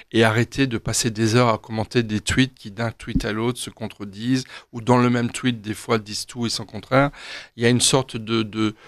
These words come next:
de dictature, de tyrannie du tweet de Trump, euh, qui est absolument insupportable et qui, à mon avis, contribue, d'ailleurs, à ce que, euh, à la gravité de la situation dans laquelle on est.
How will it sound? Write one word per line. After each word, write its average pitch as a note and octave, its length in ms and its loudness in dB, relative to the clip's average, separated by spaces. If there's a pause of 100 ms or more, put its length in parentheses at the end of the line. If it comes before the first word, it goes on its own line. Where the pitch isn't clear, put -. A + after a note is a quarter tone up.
(160)
de A#2 80 -8
dictature, C#3 800 2
de A2+ 120 0
tyrannie B2+ 640 2
du G#2 160 -4
tweet C3 360 0
de A2 100 0
Trump, C3+ 460 0 (420)
euh, G#2+ 100 4
qui - 180 -8
est - 100 -8
absolument B2 580 2
insupportable D3+ 840 0 (280)
et B2 100 0
qui, - 180 2
à D3 80 6
mon D3 180 2
avis, D#3+ 200 2
contribue, E3+ 720 2 (180)
d'ailleurs, B2+ 540 2 (560)
à C#3+ 140 4
ce - 220 2
que, F3 640 4
euh, B2 600 4
à - 60 -4
la A#2+ 100 4
gravité B2+ 460 0
de C#3+ 60 2
la C3 40 2
situation - 440 2
dans C3 60 2
laquelle A#2+ 240 0
on G#2+ 140 0
est. F2+ 120 -4